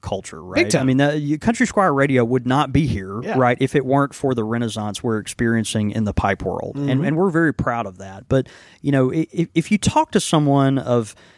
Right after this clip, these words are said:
Speaker 1: you know, of course, Mike, we sound like Mike's, we, we make Mike sound like he's this old guy. He's only sixty-one. I mean, he's, he's a spring chicken, you know. So, I mean, these are not,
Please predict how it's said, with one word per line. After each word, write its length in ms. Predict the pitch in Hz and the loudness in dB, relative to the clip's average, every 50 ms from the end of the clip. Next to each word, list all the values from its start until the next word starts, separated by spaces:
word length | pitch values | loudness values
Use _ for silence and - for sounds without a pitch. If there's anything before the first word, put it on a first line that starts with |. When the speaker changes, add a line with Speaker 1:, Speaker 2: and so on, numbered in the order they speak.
| _ _ | _ _
Speaker 1:
you 140 | - 139 131 | -6 -2 0
know, 320 | 127 120 117 113 110 - - | 2 2 2 0 -2 -4 -8
of 80 | - - | -10 -4
course, 260 | - - 147 - - | -2 -2 -2 -2 -4
Mike, 300 | - 170 175 175 156 - - | 0 2 2 2 2 0 -4
we 160 | - 147 147 | -2 -2 -2
sound 240 | 139 - 151 139 123 | 0 2 0 0 2
like 160 | 113 104 98 | 0 -2 -2
Mike's, 380 | 110 113 107 107 - - - - - | -2 -2 -2 -2 -4 -8 -14 -12 -6
we, 200 | 139 135 139 151 | -4 -4 -4 -2
we 140 | 147 147 156 | 0 0 2
make 200 | 165 165 156 - | 4 4 2 4
Mike 260 | 131 127 127 123 113 | 4 2 2 2 0
sound 220 | - - 131 120 113 | 0 0 0 2 2
like 160 | 113 110 - | 0 0 0
he's 160 | 120 117 104 | -2 -4 -2
this 120 | 104 95 101 | -4 -4 -2
old 200 | 104 110 107 98 | -2 -2 -2 -2
guy. 240 | 104 101 104 101 | -4 -2 -2 0
He's 100 | 110 127 | 0 2
only 180 | 175 214 170 113 | 4 4 2 2
sixty-one. 600 | - - 123 - - - 95 98 107 110 104 101 | 0 -2 -6 -6 -6 -8 -6 -4 -2 0 0 0
I 20 | |
mean, 140 | 101 107 110 104 | -2 -2 -4 -4
he's, 200 | 95 107 110 - | -4 -6 -4 -2
he's 180 | 120 135 110 | -2 -4 -4
a 60 | 117 | -4
spring 260 | 107 - - 120 110 107 | -8 -6 -4 -4 -2 -2
chicken, 360 | - - 117 104 - 98 101 | 0 0 -2 -2 -2 -6 -8
you 60 | 104 | -8
know. 220 | 101 104 104 104 | -6 -6 -6 -6
So, 120 | 101 - - | -4 -4 -4
I 40 | 123 | -4
mean, 100 | 123 123 | -2 -2
these 160 | - - 139 | -2 -2 -2
are 60 | 135 - | -2 0
not, 160 | - 165 - | 0 0 0